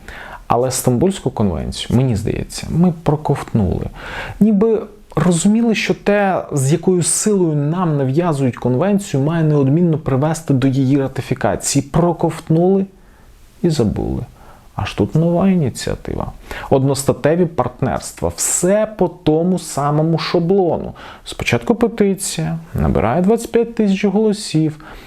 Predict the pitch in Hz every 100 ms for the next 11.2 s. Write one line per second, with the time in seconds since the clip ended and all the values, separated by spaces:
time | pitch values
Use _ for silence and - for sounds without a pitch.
0 | - - - 76 73 127 202 214 202 202
1 | - 190 202 202 196 - - - - -
2 | 165 160 202 208 214 170 123 117 151 165
3 | 180 139 - 139 123 143 143 - 135 127
4 | - 123 117 123 - 123 123 123 117 120
5 | - 123 120 117 120 147 131 - 131 120
6 | 110 - - - 113 107 101 107 113 117
7 | 117 127 120 107 98 107 160 180 196 226
8 | 220 214 185 196 202 - 156 135 135 127
9 | 135 - - - - 85 123 - - 123
10 | 139 151 151 - - 131 104 - - -
11 | - -